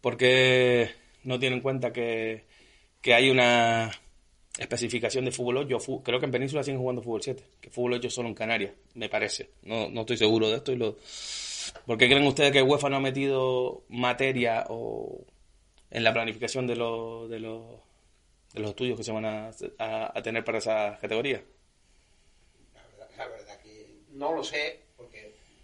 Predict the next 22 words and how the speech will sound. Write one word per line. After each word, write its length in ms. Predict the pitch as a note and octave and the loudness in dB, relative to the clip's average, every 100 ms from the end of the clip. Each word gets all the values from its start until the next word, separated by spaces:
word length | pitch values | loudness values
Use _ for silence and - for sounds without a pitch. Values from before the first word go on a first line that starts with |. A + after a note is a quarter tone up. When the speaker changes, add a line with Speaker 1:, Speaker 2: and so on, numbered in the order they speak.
| _ - | _ -18
Speaker 2:
al 140 | B2+ | -16
final 240 | - C#3 | -10 -4
va 60 | D3 | -4
a 40 | F#3+ | -4
terminar 280 | C#3+ C#3 | -8 -8
el 60 | C3+ | -10
fútbol 280 | C3+ A#2+ A2+ | -10 -12 -14
once. 240 | A2 - _ - - _ _ _ _ _ - - | -16 -20 _ -20 -20 _ _ _ _ _ -20 -20
Eso 240 | A#2+ D3 C3+ | -18 -10 -10
es 60 | |
un 80 | C3+ | -8
paso 300 | D#3 D#3 D#3 | -8 -8 -10
para 120 | B2+ | -10
que 80 | B2 | -12
el 60 | A#2+ | -16
niño 180 | C#3+ C3 | -16 -14
toque 200 | C3 C3 | -14 -16
más 160 | A2 | -16
la 120 | A2+ | -16
pelota, 300 | A2+ D3 B2+ | -14 -14 -14
me 100 | A2 | -16
imagino. 340 | G#2+ A2+ C#3+ | -20 -16 -14